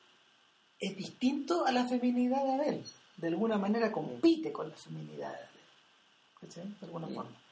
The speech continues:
Speaker 1: Y eso se refleja porque Emma pasa toda la noche pegada al lado de Liz, su amiga.
Speaker 2: Sí. Una amiga con la que probablemente fueron pareja, en algún
Speaker 1: Puede
Speaker 2: momento.
Speaker 1: ser.
Speaker 2: Eso
Speaker 1: Y
Speaker 2: tiene,
Speaker 1: se vuelven a reencontrar y
Speaker 2: tiene
Speaker 1: están
Speaker 2: todo,
Speaker 1: felices.
Speaker 2: tiene toda la pinta.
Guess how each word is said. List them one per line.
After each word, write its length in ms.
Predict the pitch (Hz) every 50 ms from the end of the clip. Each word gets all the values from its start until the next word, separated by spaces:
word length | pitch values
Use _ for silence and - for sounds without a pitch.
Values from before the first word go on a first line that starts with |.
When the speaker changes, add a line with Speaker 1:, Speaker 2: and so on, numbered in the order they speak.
| - - - - _ -
Speaker 1:
Y 80 | 185
eso 160 | 180 - 202 175
se 120 | - 180
refleja 440 | 165 156 - - 247 247 - 202 180
porque 340 | 175 170 - - - 156 185
Emma 180 | 196 185 165
pasa 280 | - 175 170 - - -
toda 180 | 202 233 262
la 80 | 262 262
noche 240 | 302 302 294 - 254
pegada 360 | 240 226 214 269 277 269 247
al 80 | 233 240
lado 240 | 262 262 254 240 233
de 100 | 220 -
Liz, 180 | 320 320 - -
su 100 | - 180
amiga. 500 | 190 262 349 - 185 - 170 151 - -
Speaker 2:
Sí. 60 | - - - - - - _ _ _ _ - _ _ - -
Una 140 | 139 143
amiga 220 | 143 151 165 196 202
con 80 | 175
la 60 | 156 143
que 80 | 135
probablemente 420 | 127 135 147 156 160 - - - -
fueron 260 | - 170 151 139 -
pareja, 380 | - 113 123 165 165 - 117
en 60 | 120 131
algún 200 | 127 123 123 127
Speaker 1:
Puede 200 | 254 269 247 -
Speaker 2:
momento. 100 | - 165 170 - -
Speaker 1:
ser. 80 | -
Speaker 2:
Eso 180 | 127 - - 120
Speaker 1:
Y 40 | -
Speaker 2:
tiene, 160 | - 156 131
Speaker 1:
se 80 | 139 170
vuelven 240 | 196 208 196 185 170
a 80 | 165
reencontrar 500 | 165 165 156 160 - 151 - - - 262 269
y 20 | 202
Speaker 2:
tiene 140 | 143 143 -
Speaker 1:
están 60 | -
Speaker 2:
todo, 100 | 160 156
Speaker 1:
felices. 260 | 165 214 339 277 - 156
Speaker 2:
tiene 160 | 156 147 147
toda 160 | 165 170 170
la 80 | 170 156
pinta. 460 | 131 117 117 117 - 147 151 - -